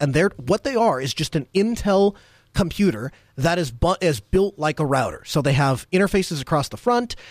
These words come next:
uh, good interfaces across the front. They've got a little L C D across the front,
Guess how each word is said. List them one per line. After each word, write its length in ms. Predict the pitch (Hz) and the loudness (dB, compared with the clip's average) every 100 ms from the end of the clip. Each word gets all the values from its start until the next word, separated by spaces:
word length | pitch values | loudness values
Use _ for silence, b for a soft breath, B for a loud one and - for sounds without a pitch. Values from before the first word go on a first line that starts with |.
| B B | B B
uh, 80 | - 151 | -10 -2
good 280 | 131 247 190 | 2 2 0
interfaces 540 | - 180 170 151 139 | -2 0 0 -2 -2
across 280 | 139 156 135 | -2 0 0
the 80 | - | 0
front. 180 | 147 139 | 0 0
They've 100 | 127 | 0
got 160 | 120 | 0
a 40 | 120 | 2
little 260 | 160 202 | 2 2
L 140 | - 185 | 2 -2
C 180 | - 151 | -2 -2
D 140 | 190 | 0
across 380 | 196 - 185 - | 0 2 0 -2
the 80 | - | -4
front, 400 | - 165 165 | 0 0 0